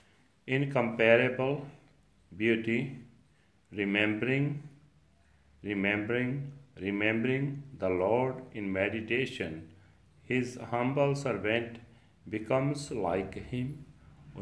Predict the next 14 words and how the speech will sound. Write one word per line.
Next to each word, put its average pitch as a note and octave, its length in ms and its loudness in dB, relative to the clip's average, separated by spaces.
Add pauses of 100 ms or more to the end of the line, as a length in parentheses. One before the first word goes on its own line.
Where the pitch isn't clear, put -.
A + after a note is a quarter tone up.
(140)
Nanak, A2+ 380 0 (760)
by G2+ 240 6 (380)
his C#3 360 -2 (600)
grace G#2 420 6 (800)
we B2 320 0
obtain G#2 800 4 (320)
him. F2 440 -6 (1400)
I B2+ 340 2 (160)
am A2+ 320 0
a G#2 460 2 (520)
sacrifice C3+ 920 -2 (120)
to G#2+ 80 0 (800)
those C3 500 2 (100)
who G2 420 0